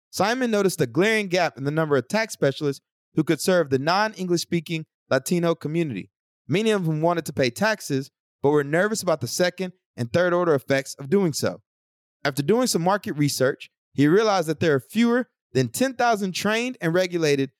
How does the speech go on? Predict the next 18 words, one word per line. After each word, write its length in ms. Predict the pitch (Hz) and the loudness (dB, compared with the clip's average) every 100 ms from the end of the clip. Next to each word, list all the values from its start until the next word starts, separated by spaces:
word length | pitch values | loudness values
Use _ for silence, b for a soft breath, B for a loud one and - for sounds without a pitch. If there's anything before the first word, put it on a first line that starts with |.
| _ | _
Spanish-speaking 840 | - - 180 202 220 - 196 175 147 | -18 -6 -2 0 -2 -2 -2 -2 -4
tax 300 | 196 220 - | -2 -2 -4
preparers 720 | - 127 185 208 180 131 - _ _ - | -8 -2 0 2 2 0 -2 _ _ -8
supporting 480 | 151 - 180 165 147 | -4 0 2 2 -2
sixty-three 580 | - 220 - 202 220 | -4 -4 -4 -6 -2
million 400 | 196 170 165 165 - _ | 0 2 2 0 -6 _
Hispanic 540 | 123 120 - 185 180 - | -8 -6 -4 -2 -4 -6
and 120 | 156 | -2
Latino 380 | 143 127 208 190 | -2 0 0 0
people 480 | 156 147 131 143 135 _ _ - | 0 -2 -2 -2 -4 _ _ -4
in 140 | 190 | 0
the 60 | 180 | 0
United 340 | 156 143 139 | 2 0 -2
States. 420 | - 107 85 - _ _ _ _ _ | -4 -6 -6 -12 _ _ _ _ _
To 80 | 131 | -4
solve 320 | - 240 247 | 0 0 0
this 160 | 175 - | -2 -2
issue, 360 | 156 - 156 | -2 -2 -4